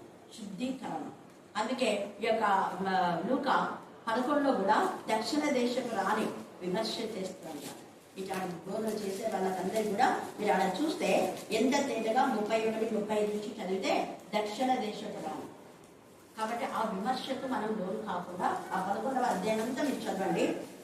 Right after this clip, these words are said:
చాలా చాలా విషయాలు ఉన్నాయి. ఇరవై మూడు, ఇరవై నాలుగు, ఇరవై ఎనిమిది, తర్వాత ముప్పై ఒకటి, ముప్పై ఐదు కూడా చదవండి మీరు. ఆ, పన్నెండు, పదమూడు వచనాలు కూడా, పదకొండవ అధ్యాయం అంతా చాలా విషయాలు మీతో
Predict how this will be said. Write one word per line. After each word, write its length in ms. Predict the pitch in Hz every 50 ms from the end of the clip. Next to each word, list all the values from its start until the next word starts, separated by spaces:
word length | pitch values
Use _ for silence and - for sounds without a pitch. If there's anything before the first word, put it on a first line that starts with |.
| - -
చాలా 260 | - - - 226 277 285
చాలా 400 | 285 - 269 240 240 240 233 196
విషయాలు 240 | 208 214 220 202 190
ఉన్నాయి. 280 | 185 - 214 208 202
ఇరవై 380 | 202 208 214 226 226 214 202 202
మూడు, 140 | 190 196 196
ఇరవై 300 | 190 190 185 196 202 202
నాలుగు, 260 | 196 190 190 190 190
ఇరవై 300 | 190 185 190 202 202 196
ఎనిమిది, 460 | 185 185 180 180 175 175 180 180 - - - - - - - -
తర్వాత 280 | 214 214 214 214 214 202
ముప్పై 300 | 190 196 190 - 220 214
ఒకటి, 420 | 208 208 202 - 220 226 233 220
ముప్పై 300 | 202 - - - 220 220
ఐదు 340 | 208 202 196 190 - - 196
కూడా 180 | 190 196 202
చదవండి 520 | 202 202 - 190 180 175 185 185 180 175 175
మీరు. 300 | 160 - - - - - - - - - - -
ఆ, 220 | 185 185 190 185 185 185 180 190 185 180 175 175 - - - - -
పన్నెండు, 340 | 226 220 226 247 247 247 262
పదమూడు 640 | - - - 196 185 185 - - - 226 220 190
వచనాలు 380 | 175 175 - - 196 190 185 170
కూడా, 120 | 160 151
పదకొండవ 500 | 151 - 196 196 190 190 220 220 214 208
అధ్యాయం 340 | 202 180 175 175 196 - 190
అంతా 400 | 196 214 - - 302 262 - - - - - - -
చాలా 280 | 185 - - 240 269 294
విషయాలు 360 | 269 240 - - 226 220 214
మీతో 200 | 202 190 - 190